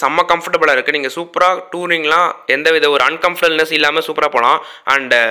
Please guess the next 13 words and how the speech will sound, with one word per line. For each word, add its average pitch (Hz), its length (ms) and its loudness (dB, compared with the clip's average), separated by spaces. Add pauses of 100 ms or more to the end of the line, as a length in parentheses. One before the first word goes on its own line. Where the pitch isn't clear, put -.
(140)
கிராப் 180 260 4
ரெயில்ஸ் 185 200 0
பார்த்தீங்கன்னா 156 320 2
ரொம்ப 156 180 2
பெருசா 160 280 2
இருக்கிறதுனால 143 540 2
ரொம்ப 139 200 -6
கம்ஃபர்டபுளா 147 460 -2
நீங்க 139 140 -4
புடிச்சிட்டு 151 300 -2
கூட 139 160 0
போலாம். 127 200 2 (380)
And 147 100 -2